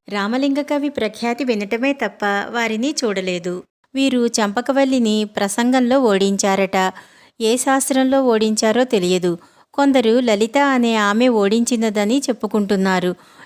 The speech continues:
ఏది నిజమో తెలుసుకోవాలని ఉంది అని జయశీలుడిని ఉద్దేశించి పలికింది. ఆ పలుకులు విని రామకృష్ణుడు ఆశ్చర్యపోయాడు. "ఈమె చంపకవల్లియే కాని మరొకరు కాదు.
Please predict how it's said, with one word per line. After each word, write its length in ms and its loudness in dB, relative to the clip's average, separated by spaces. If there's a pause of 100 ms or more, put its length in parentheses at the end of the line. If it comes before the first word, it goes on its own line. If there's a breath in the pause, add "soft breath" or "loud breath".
ఏది 260 2
నిజమో 400 4
తెలుసుకోవాలని 880 0
ఉంది 460 0 (380 loud breath)
అని 340 2
జయశీలుడిని 720 2
ఉద్దేశించి 680 0
పలికింది. 600 -4 (440 soft breath)
ఆ 60 -2
పలుకులు 440 0
విని 340 2
రామకృష్ణుడు 840 0
ఆశ్చర్యపోయాడు. 1000 0 (640)
"ఈమె 320 0
చంపకవల్లియే 840 2
కాని 540 0 (260 loud breath)
మరొకరు 360 0
కాదు. 420 -2